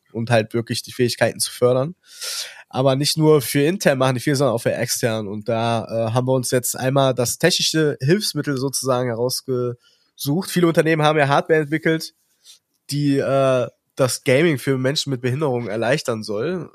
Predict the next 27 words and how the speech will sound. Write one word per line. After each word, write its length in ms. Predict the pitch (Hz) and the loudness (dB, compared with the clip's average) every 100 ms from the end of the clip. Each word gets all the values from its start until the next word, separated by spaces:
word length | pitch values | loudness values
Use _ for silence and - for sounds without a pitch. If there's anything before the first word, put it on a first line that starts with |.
| _ - | _ -8
Aber 460 | 120 127 131 - _ _ _ _ 123 | -2 2 2 0 _ _ _ _ 2
ganz 380 | 143 202 - - | 2 2 -4 0
groß 400 | 147 175 214 127 | 4 4 4 0
und 240 | 131 - | -6 0
ganz 420 | 131 147 - - - | 0 0 -6 -12 -2
weit 360 | 127 143 139 | 2 2 0
vorangegangen 920 | - - 131 120 151 175 131 123 135 131 | -6 0 2 4 2 0 -2 2 2 0
ist 160 | 120 | 0
da 80 | 127 | 0
Microsoft. 680 | 120 139 123 113 123 165 - _ _ - - - - | 2 0 -2 -2 -2 -2 -10 _ _ -20 -20 -20 -6
Das 180 | - 127 | 0 0
ist 100 | - | 2
halt 200 | 143 131 | 2 4
der 140 | 131 139 | 2 2
Xbox 340 | - 139 - | 0 -2 0
Adaptive, 720 | 123 120 123 - 120 - - | 0 2 2 2 -2 -2 -2
äh, 120 | 123 117 | 0 2
Controller, 640 | 127 110 - 113 117 156 - | 0 0 0 4 4 2 0
der 100 | 113 | -4
speziell 380 | - - 127 120 | -4 -2 0 2
für 100 | 127 | 0
Menschen 320 | 117 117 127 | -2 -2 -4
mit 140 | 120 | -4
eingeschränkter 560 | - 135 139 135 131 131 | -2 0 0 0 2 2
Mobilität 540 | 127 127 117 - 156 | 2 -2 -2 0 -2
entwickelt 440 | 92 104 107 95 - | -2 -8 -8 -10 -6
wurde. 300 | 98 110 | -2 -2